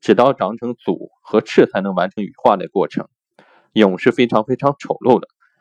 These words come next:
看上去甚至会令人恶心。蜕变是痛苦而漫长的，但是对于毛毛虫来说，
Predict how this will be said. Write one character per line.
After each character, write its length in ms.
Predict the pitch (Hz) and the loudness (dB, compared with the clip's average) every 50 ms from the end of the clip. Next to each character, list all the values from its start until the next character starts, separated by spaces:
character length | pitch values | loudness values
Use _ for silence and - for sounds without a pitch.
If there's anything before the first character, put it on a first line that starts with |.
| _ _ _ | _ _ _
看 160 | - 196 175 | 0 0 2
上 160 | 165 160 123 | 2 0 -2
去 80 | 120 110 | -4 -6
甚 220 | - - 160 139 | -4 -4 -4 -2
至 80 | 123 120 | -2 -2
会 160 | - 143 135 | 0 0 0
令 160 | 135 127 104 | 2 2 0
人 180 | 95 92 104 - _ | 0 -2 -4 -6 _
恶 260 | - 104 87 80 87 | -6 -4 -4 -4 -6
心。 260 | - - 120 143 151 _ _ _ _ _ _ _ _ _ _ _ _ | -4 -2 -2 -2 -2 _ _ _ _ _ _ _ _ _ _ _ _
蜕 220 | - - 240 190 160 | 0 4 4 4 6
变 280 | 156 147 127 110 90 | 4 2 2 2 -2
是 140 | - - 127 | -6 -12 -12
痛 260 | 120 - - 117 101 | -8 -6 -4 -4 -4
苦 160 | - - - - | -6 -6 -6 -2
而 140 | 90 95 | -2 0
漫 200 | 95 101 101 90 | 0 2 0 0
长 220 | - - - - - | -2 -6 -10 -10 -8
的， 100 | - - - | -10 -6 -2
但 160 | 135 123 120 | -2 -2 -2
是 80 | 131 | -4
对 160 | 127 139 135 120 | -4 -2 0 0
于 80 | 117 | 2
毛 160 | 117 113 107 | 2 2 2
毛 120 | 120 127 101 | 2 2 0
虫 180 | - - 90 85 | 0 -4 -8 -6
来 120 | 80 90 | -6 -6
说， 240 | - - 101 107 | -4 -2 -2 -2